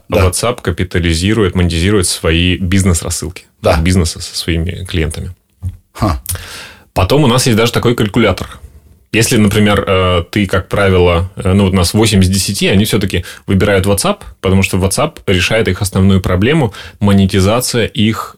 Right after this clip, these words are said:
Speaker 2: вот этой базы, которая у них накоплена. Э, они вложили уже усилия в её получение, они там по-, по-, получили прям эти контакты.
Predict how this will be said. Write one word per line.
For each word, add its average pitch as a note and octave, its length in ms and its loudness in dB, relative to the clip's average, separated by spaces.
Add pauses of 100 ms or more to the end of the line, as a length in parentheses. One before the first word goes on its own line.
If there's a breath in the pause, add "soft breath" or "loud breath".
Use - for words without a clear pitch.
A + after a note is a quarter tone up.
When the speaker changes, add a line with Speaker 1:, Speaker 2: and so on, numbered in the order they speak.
(140)
Speaker 2:
вот F2 320 -2
этой F#2 260 0
базы, G2 540 0
которая F#2 340 0
у F2 40 2
них F#2 180 2
накоплена. G2 600 -2 (400)
Э, F#2+ 160 0
они G#2+ 180 2
вложили G#2 380 2
уже F#2 200 2
усилия F#2+ 340 0
в F2 60 -2
её F#2 140 2
получение, A2+ 580 -2 (380 loud breath)
они F#2 220 0
там F2 140 -4
по-, G#2+ 180 -2
по-, G2+ 240 -6
получили G2+ 400 0
прям E2+ 220 0
эти E2+ 120 -4
контакты. F#2 480 -6